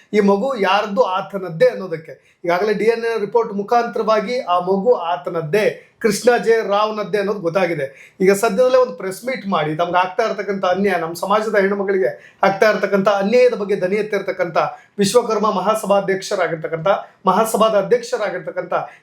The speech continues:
ಕೆ ಪಿ ನಂಜುಂಡಿ ಅವರು ಇವತ್ತು ನಮ್ಮ ಜೊತೆಗಿದ್ದಾರೆ. ಭಾಳ ಸೆನ್ಸಿಬಲ್ ವಿಷಯ ಸರ್, ನಾವು ಗಮನಿಸ್ತಾ ಹೋದಾಗ ಭಾಳಷ್ಟು ನೋವಾಗುತ್ತೆ,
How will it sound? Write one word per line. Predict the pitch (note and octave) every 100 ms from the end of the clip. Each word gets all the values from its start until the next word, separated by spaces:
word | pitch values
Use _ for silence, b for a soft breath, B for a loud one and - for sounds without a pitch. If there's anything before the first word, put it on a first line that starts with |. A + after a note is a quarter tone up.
| -
ಕೆ | A3
ಪಿ | A#3+
ನಂಜುಂಡಿ | G#3 G3 G3+ A3 G#3
ಅವರು | G3+
ಇವತ್ತು | F#3 D#3+
ನಮ್ಮ | D#3+
ಜೊತೆಗಿದ್ದಾರೆ. | F3 F3+ D#3+ C#3+ D3+ F#3+ - -
ಭಾಳ | A#3 C4+
ಸೆನ್ಸಿಬಲ್ | C4 C#4 C#4+ B3
ವಿಷಯ | G#3+ G3 G3
ಸರ್, | E3+ F3+ E3+
ನಾವು | F3
ಗಮನಿಸ್ತಾ | E3+ F#3+ A3 -
ಹೋದಾಗ | G#3+ G3 G3
ಭಾಳಷ್ಟು | D#3+ F#3 G3+ G#3
ನೋವಾಗುತ್ತೆ, | F3+ G3 G#3 F3 D#3+ G3 G3 - _